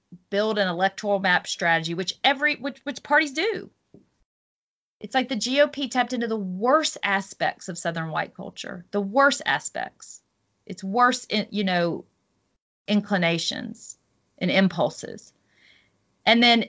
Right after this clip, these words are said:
rather than letting some of those, you know, dissolve over time, as, as the passage of time can do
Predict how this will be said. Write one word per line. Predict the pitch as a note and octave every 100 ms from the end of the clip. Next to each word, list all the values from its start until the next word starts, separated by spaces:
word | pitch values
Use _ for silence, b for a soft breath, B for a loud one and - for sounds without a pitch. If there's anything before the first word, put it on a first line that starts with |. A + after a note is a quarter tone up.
| - -
rather | G#3+ B3 E4
than | C4+ A#3+
letting | G#3 G#3 A3+ A3+
some | - G#3+
of | G3
those, | F#3+ F#3+ F#3 F3+ - _ _ -
you | G3
know, | F3+ D#3+ D#3+ - _ _ _ - -
dissolve | - G3 F3 G3 G#3 A3+ A3
over | - F#3+ F#3
time, | F#3 E3 D#3+ - - F3+ - _ _ _ _ _ _ -
as, | F#3 E3+ F#3
as | F3+ F3+
the | F3+
passage | - F#3+ F3+ F3+ E3
of | E3+
time | E3+ D#3+ D#3+
can | - D#3+
do | - - -